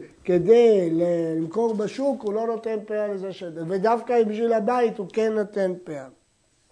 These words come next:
מסביר הרדוז, המדל לבית, הוא מביא לבית ודורך אותם, אז זה לא ארעי. אבל המדל ונותן לשוק, הוא נותן לאכול, כיוון שזה לאכול,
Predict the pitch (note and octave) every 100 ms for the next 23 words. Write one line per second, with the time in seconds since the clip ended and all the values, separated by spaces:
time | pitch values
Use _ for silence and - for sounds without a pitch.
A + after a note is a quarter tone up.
0 | _ _ D#3+ C3+ E3 G#3+ G3+ F3 D3 A#2
1 | A2 D3+ F3 _ - - _ - C#3 D#3
2 | D3+ D3 A#3 C4 G#3 E3+ D#3+ A3+ B3+ G#3+
3 | G3+ G3 E3+ E3+ F3 B3 B3 G#3 F3+ A#3
4 | A#3 F#3 F#3 F3 F3 A3 B3 F3 C3+ -
5 | G#2 _ _ A#2 A2 C3+ F#3 A3 F#3 F3
6 | G#3 G3 B2 - _ _ _ - B2 D3
7 | C#3+ D3 C#3+ D3 A#3 A#3+ F3+ C3 C3+ D3
8 | D3+ D3+ A3 A3+ G3+ F3+ - B3+ B3 A3
9 | F#3 F3+ F3+ A3 G#3 F#3+ E3+ - A3+ C#4+
10 | C4+ D3+ A#2 - _ - C#3 G#3+ A3+ G#3+
11 | F#3 G#3+ G#3 G#3+ G#3 A3+ D4 C#4+ B3